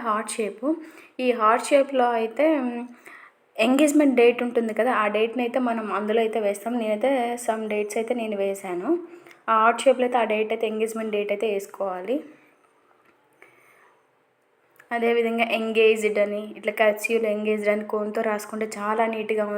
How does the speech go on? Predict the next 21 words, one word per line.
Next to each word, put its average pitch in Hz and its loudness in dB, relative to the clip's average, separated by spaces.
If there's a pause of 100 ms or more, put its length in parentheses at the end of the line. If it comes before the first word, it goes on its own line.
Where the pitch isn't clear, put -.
(180)
ఉంటుంది. 202 -2 (580)
మనం 254 2 (180)
ఈ 220 -2
ఎంగేజ్డ్ 269 6
అని 277 0 (180)
రాసి 202 -4
దాని 214 -2
చుట్టూ 240 0 (100)
మనం 247 -4
ఫిల్లింగ్ 214 -2
డిజైన్స్ 208 -2
కానీ 202 -8
అవి 196 -2
వేస్తే 202 -6 (160)
మాత్రం 214 -8 (140)
చాలా 208 -2 (100)
బాగుంటుంది. 185 -2 (1000)
mister 247 2
and 226 0 (100)
missus 214 -2 (280)
ఇట్లా 214 2